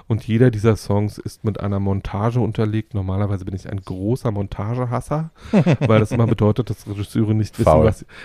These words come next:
Speaker 1: nicht wissen, was sie erzählen wollen und
Speaker 2: Ja.
Speaker 1: Drehbuchschreiber nicht, wie man da hinkommt. Ähm, äh, hier ist es aber anders. Äh,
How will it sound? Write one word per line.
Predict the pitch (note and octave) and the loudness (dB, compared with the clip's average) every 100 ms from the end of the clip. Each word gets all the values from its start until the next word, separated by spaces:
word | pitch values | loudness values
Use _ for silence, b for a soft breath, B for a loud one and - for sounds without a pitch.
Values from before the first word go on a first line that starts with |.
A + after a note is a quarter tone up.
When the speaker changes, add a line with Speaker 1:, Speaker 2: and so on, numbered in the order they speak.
| B | B
Speaker 1:
nicht | B2 A#2+ B2 | 0 2 2
wissen, | A#2+ C3 | 2 4
was | A2+ - | 2 2
sie | G2+ | -2
erzählen | G#2+ A#2+ C#3 C#3+ | 0 2 2 4
wollen | D3 E3+ D3 | 6 6 4
und | F2+ | 2
Speaker 2:
Ja. | F#2+ | 2
Speaker 1:
Drehbuchschreiber | B2 B2 - A2+ A2 | 2 0 2 2 4
nicht, | A2 A2+ - | 2 -2 -2
wie | A#2 | 0
man | A2 | 2
da | G#2+ | 2
hinkommt. | A2 C3+ - F3+ A3 - B B B _ | 0 -2 2 0 0 -10 B B B _
Ähm, | C#3 C#3+ C3 B2+ - _ _ - - - _ _ - _ | 6 6 6 4 2 _ _ -20 -20 -20 _ _ -20 _
äh, | A#2+ A2 A#2 A#2+ | 4 6 6 2
hier | - D#3 | 6 6
ist | D#3 | 6
es | C#3+ | 4
aber | A#2+ G2+ | 4 4
anders. | G#2 C3 E3 F3+ - - B B B B _ - | 2 2 2 2 -2 -20 B B B B _ 4
Äh, | A#2 A2 | 6 6